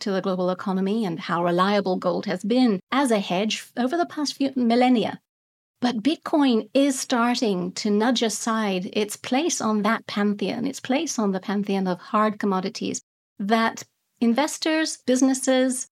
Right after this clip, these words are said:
uh, funds, even just savers, small savers, are going to be starting to diversify into, to be able to preserve their purchasing powers in a world in which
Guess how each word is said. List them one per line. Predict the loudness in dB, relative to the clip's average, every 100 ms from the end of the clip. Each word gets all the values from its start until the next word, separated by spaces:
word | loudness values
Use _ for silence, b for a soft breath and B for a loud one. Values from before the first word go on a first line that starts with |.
| -4
uh, | -2 -2
funds, | -2 2 6 6 4
even | 0 2 2 2
just | -2 -6 _ -12
savers, | -2 2 4 2 0 -2
small | -2 -2
savers, | -2 -2 0 -2 -6 _ _ -8
are | -6 -4
going | 0 2 2
to | 0 -8 -10 _
be | 0 2 2 0 -4 _ -14
starting | -6 -6 -4 -2 -2
to | 0
diversify | 0 0 -2 -4 -4 -2 -2 -2
into, | -2 -2 -2 -4 -6 -8 -14 _ -2
to |
be | 2
able | 2 0
to | -4
preserve | -4 -2 0 -2
their | -2 -6
purchasing | -6 -8 -4 -4
powers | -2 -2 0 2
in | 2 2
a |
world | 0 0 0 0
in | 0
which | 0 -2 -6